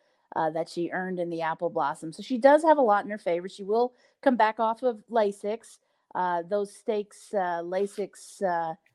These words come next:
non-lasix stakes protocols, uh, they were, they're not in place at Oaklawn, uh, with the exception of prep races for the Derby and the Oaks. So she was able to run on lasix. She'll come off of that if,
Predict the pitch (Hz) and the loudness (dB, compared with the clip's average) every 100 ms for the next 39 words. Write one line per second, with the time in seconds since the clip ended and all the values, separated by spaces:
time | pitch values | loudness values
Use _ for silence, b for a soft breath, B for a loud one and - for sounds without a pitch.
0 | _ _ _ - 202 202 190 185 190 196 | _ _ _ -6 -2 -2 0 -2 -2 -6
1 | - - - _ _ _ - - 247 233 | -10 -12 -20 _ _ _ -14 2 2 2
2 | - 202 170 180 180 165 165 180 _ b | 2 2 2 2 2 4 2 -4 _ b
3 | b b - 160 170 180 185 165 - - | b b -2 0 0 0 0 -2 -6 -4
4 | 208 214 208 196 214 208 226 214 226 214 | -2 4 4 2 -2 0 0 2 2 2
5 | 208 208 180 180 175 180 156 170 190 196 | 0 0 -2 -2 -2 -6 -8 -8 -6 -8
6 | - 214 196 - 185 - 233 214 - 165 | -2 0 0 -4 -10 0 4 4 2 -4
7 | 160 - 156 170 - _ _ _ - 180 | -4 -6 -6 -6 -20 _ _ _ -6 -6
8 | 175 190 190 175 175 175 175 180 175 190 | -2 0 0 0 0 -2 -4 -4 0 2
9 | 180 - - - 170 214 185 180 175 175 | 2 0 -8 -2 -2 -2 -2 0 0 0
10 | 175 175 170 170 175 190 - 202 - - | 0 0 0 0 2 2 0 -4 -4 -6
11 | 185 - 240 185 170 170 165 156 170 170 | -4 0 2 2 0 -4 -2 0 0 -2